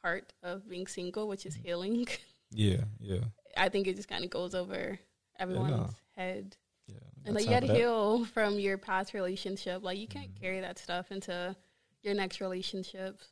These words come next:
Speaker 2: Some people do.
Speaker 1: It's not cute.
Speaker 2: It's not. It's not. Sometimes people run. You
Speaker 1: Mm.
Speaker 2: know, they,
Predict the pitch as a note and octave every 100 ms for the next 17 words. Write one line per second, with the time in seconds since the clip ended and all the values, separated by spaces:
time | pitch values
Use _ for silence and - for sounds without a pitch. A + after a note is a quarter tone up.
0 | _ _ _ - C#3 D3+ D3 A2+ B2+ C#3+
1 | G3+ G#3+ C4 A#3+ - A#2 G#2+ _ _ _
2 | - - A2+ A2+ - - D3+ _ _ A#2
3 | G2 A2 - _ _ _ _ _ _ -
4 | A#2 B2 A#2 - A2+ G#2+ A2 B2+ A2 -
5 | _ _ _ _ _ - G#3 G2+ G2+ -
6 | _ - G#2 G#2 G2+ G2